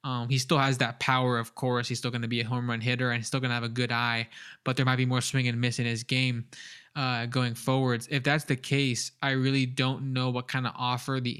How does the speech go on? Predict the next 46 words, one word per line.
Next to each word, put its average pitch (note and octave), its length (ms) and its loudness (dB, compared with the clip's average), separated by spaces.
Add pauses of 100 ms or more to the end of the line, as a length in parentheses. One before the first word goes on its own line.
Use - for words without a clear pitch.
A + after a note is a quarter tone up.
(120)
Angels B2 280 -2
are A#2+ 80 0
gonna A#2+ 200 -2
get C3 260 0
for C3+ 220 -4
him. A#2 280 -2
So C3 200 0
it's B2+ 140 -2
like C3 240 -2 (760)
the D3 140 6
report C#3 420 2
that D3+ 140 0
the C#3 160 -4
Angels C3+ 440 0
will A#2+ 140 0
listen B2 280 0
to B2 60 -2
offers C3 500 -2
or C#3 160 -4
whatever B2 400 2
it A#2+ 80 -10
was, B2+ 480 -2
like, A2+ 320 -2 (460)
I C#3 120 4
don't F3 180 2
see E3+ 180 2
the D#3 180 4
Angels C3+ 400 0
accepting C3+ 580 -2
anything, A#2 600 -4 (480)
um, A#2+ 320 -2
short C3 480 2
of B2+ 160 -4
a A#2+ 40 -2
haul A#2+ 520 0
for - 180 -8
Trout. C3+ 320 -2
And A#2+ 80 -4
I'm D3 160 2
not E3 140 2
sure E3+ 160 2
who's D3 240 4
giving D3 320 0
up C3 180 -2
a B2+ 60 -2
haul A#2 480 -2